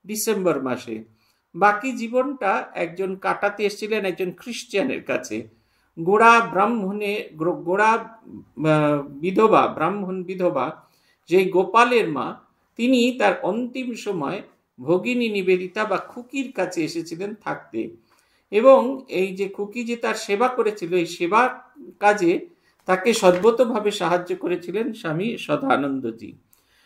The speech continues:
সদানন্দজির চরিত্রের বৈশিষ্ট্যই ছিল তাই, যে কোনো মানুষ অসুস্থ হয়ে পড়লে তিনি তার সঙ্গে, তার কাছে সেবা করতেন। এবং অনেকেই জানতেন, সারা কলকাতার মানুষ জানতেন, যখনই তারা খুব বিপদে পড়বেন, অসুস্থ হয়ে পড়বেন,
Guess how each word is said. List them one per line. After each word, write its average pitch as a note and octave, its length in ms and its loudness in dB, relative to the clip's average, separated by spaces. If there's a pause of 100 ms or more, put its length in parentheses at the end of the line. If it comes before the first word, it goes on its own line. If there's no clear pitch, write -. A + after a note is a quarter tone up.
(120)
সদানন্দজির C4 760 4
চরিত্রের A#3+ 580 -2
বৈশিষ্ট্যই A3+ 640 -4
ছিল E3 260 -4
তাই, B2 320 -2 (320)
যে F3+ 140 -2
কোনো A#3 260 -2
মানুষ G3+ 400 -2
অসুস্থ G3+ 460 -8
হয়ে F#3+ 160 0
পড়লে F#3+ 520 -4 (380)
তিনি G3+ 200 -2
তার G#3+ 320 4
সঙ্গে, F#3+ 540 2
তার F3 300 -4
কাছে G#3 500 -4 (180)
সেবা D#3+ 300 -4
করতেন। D3+ 420 -8
এবং F3+ 180 -6
অনেকেই A3+ 520 -2
জানতেন, E3 480 -6 (600)
সারা G#3 240 2
কলকাতার A#3 640 -2
মানুষ G3 320 -6
জানতেন, E3+ 480 -4
যখনই G3 380 -6
তারা G#3+ 220 -6
খুব G#3 220 -10
বিপদে F3+ 440 0
পড়বেন, F3+ 520 -2 (160)
অসুস্থ A3+ 420 -10
হয়ে A3+ 240 -8
পড়বেন, D3+ 340 -2